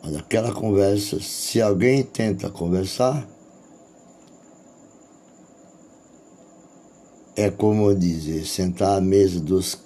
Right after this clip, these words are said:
caluniadores. Lamentável. Quero terminar por aqui, deixando essa aula de hoje, para que Deus o abençoe a todos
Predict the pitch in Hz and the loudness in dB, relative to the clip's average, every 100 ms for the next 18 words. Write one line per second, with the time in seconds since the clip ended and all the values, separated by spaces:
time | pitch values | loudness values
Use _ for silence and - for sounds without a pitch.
0 | - 90 87 90 87 87 87 87 90 82 | -6 -2 0 0 0 0 -2 0 -2 -2
1 | 76 78 78 76 - - - - - - | -4 -4 -2 -4 -8 -14 -16 -18 -20 -20
2 | - - - - - - - - - - | -20 -20 -20 -20 -20 -20 -20 -20 -20 -20
3 | - - - - - - - - - - | -20 -20 -20 -20 -20 -20 -20 -20 -12 -2
4 | 107 120 110 98 90 78 - - - - | 2 2 0 -2 -2 -6 -14 -20 -20 -20
5 | - - - - - 123 95 131 113 104 | -20 -20 -20 -20 -6 -4 0 0 2 0
6 | 95 87 - - - 90 87 - 123 127 | -2 -6 -14 -20 -8 -4 -4 0 2 4
7 | 123 107 104 - 95 95 90 90 85 85 | 2 0 0 0 -2 0 -2 -4 -4 0
8 | 87 87 78 87 98 120 123 127 131 - | 0 -2 -2 -2 0 0 -2 -4 -6 -20
9 | - - - - - - - - - - | -20 -20 -20 -20 -20 -20 -20 -20 -20 -20
10 | - - - 90 92 90 95 90 92 87 | -20 -18 -10 -6 0 4 4 4 2 2
11 | 92 90 - 90 85 85 - 87 82 80 | -2 -4 -4 -4 -4 -6 -2 -2 -2 -8
12 | - - | -12 -14